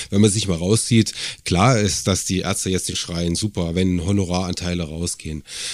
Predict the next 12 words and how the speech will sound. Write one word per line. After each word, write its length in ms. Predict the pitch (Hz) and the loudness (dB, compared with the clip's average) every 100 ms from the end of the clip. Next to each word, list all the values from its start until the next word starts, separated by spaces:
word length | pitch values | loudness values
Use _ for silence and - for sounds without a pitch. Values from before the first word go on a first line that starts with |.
| - - | -10 -10
Sondern 320 | - 107 101 | 2 6 6
für 140 | - 98 | 6 6
mich 320 | 139 175 - | 6 4 0
ist, 320 | 123 - - | -2 -2 -4
äh, 140 | 117 - | -4 0
auch 200 | 110 113 | 4 6
eine 100 | 107 | 4
große 400 | - 120 139 - | 4 4 4 2
Aufgabe 400 | 113 - 107 104 | -2 0 -2 -2
zukünftig, 720 | - 123 127 110 - 113 - | -2 0 4 2 2 -2 2
die 100 | 107 | 2
Honorierung 720 | 92 101 92 131 160 101 85 | 2 2 2 4 6 4 2